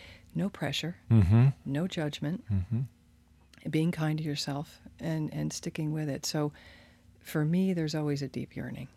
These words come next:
Speaker 2: Mm. What is
Speaker 1: Yeah.
Speaker 2: the practice, uh, that you've experienced at Round Hill? How often does that take place? And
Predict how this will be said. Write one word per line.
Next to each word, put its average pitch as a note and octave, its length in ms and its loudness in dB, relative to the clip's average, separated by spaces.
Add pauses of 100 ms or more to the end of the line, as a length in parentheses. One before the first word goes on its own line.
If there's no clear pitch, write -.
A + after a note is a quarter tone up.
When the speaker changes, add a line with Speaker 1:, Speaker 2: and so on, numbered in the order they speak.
(160)
Speaker 2:
Mm. G#2 280 6 (840)
What D#3+ 140 4
is E3 180 2
Speaker 1:
Yeah. - 140 0
Speaker 2:
the - 20 -6
practice, - 680 2
uh, F#2+ 160 6
that G#2+ 140 0
you've G2+ 180 4
experienced G2+ 560 4
at A2 100 -4
Round G2 320 4
Hill? F#2+ 240 4
How F#2 300 2
often F2+ 340 2
does E2+ 140 -2
that F2+ 200 -2
take - 240 -6
place? F2 560 -2
And D#2+ 180 -2